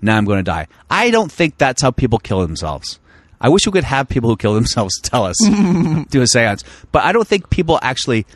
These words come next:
Speaker 1: I understand the thought, but I don't think that's a realistic thing. I don't think people have an amazing moment and go, "You know what? Time to wrap it up."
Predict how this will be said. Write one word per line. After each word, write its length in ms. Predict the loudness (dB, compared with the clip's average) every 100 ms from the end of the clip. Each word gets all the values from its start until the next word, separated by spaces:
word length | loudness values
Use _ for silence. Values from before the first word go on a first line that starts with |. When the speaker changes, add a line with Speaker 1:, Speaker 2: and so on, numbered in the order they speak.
| _ -6
Speaker 1:
I 120 | -2
understand 460 | 0 0 2 2 2
the 40 |
thought, 420 | -2 -2 0 0 -2
but 100 | 0
I 40 |
don't 140 | 0 0
think 160 | -2
that's 200 | -2 -2
a 40 | -2
realistic 520 | -2 -2 -4 -6 -6
thing. 220 | -4 -2
I 40 | -2
don't 80 | -2
think 160 | -2
people 220 | 0 0
have 140 | 0 0
an 60 | 0
amazing 560 | 0 2 2 2 0
moment 240 | -2 -2 -4
and 40 |
go, 140 | -6 -8
"You 120 | -4
know 100 | 2
what? 240 | 2 0 -6
Time 240 | -4 -2
to 60 | 2
wrap 240 | 0 0
it 60 | -2
up." 200 | -2